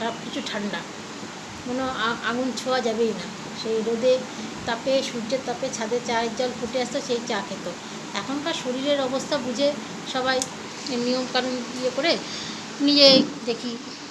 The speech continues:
ওই গ্যাসে চাটা করে, আর এমনি সব ঠান্ডা খাই। তা আমার দিদাও ছিল, এই এক বছর আগে মারা গেছে। তা আমরা, আমি এই অম্বুবাচীর দিনটা আসলে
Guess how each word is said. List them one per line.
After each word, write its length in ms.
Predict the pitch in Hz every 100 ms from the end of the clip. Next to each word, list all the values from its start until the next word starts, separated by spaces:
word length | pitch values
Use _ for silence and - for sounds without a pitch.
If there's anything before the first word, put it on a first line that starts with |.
| 254
ওই 180 | 233 226 269 - - - - 294 254
গ্যাসে 260 | 247 277 277
চাটা 380 | 254 233 262 262 -
করে, 260 | 220 311 - - - - - -
আর 80 | 320
এমনি 200 | 285 269
সব 120 | 269 - -
ঠান্ডা 220 | 202 202 -
খাই। 120 | 160 - - - - - - - -
তা 80 |
আমার 200 | 220 226 202
দিদাও 360 | 220 254 254 285 - - - - - -
ছিল, 200 | - 220 226 294 - - - - - - - - - 269
এই 120 | 254 240 247 - - - - - -
এক 100 | 240 214 233
বছর 260 | 214 233 233 220 - - - - - - - - - 208
আগে 180 | 196 214 - - - - - - 220
মারা 220 | 202 196
গেছে। 300 | 202 - 262 - - - - - -
তা 60 | 277
আমরা, 320 | 269 277 262
আমি 180 | 254 262
এই 220 | 277 247 - 208
অম্বুবাচীর 680 | 220 247 247 226 - 240 240
দিনটা 200 | 240 254
আসলে 340 | 240 262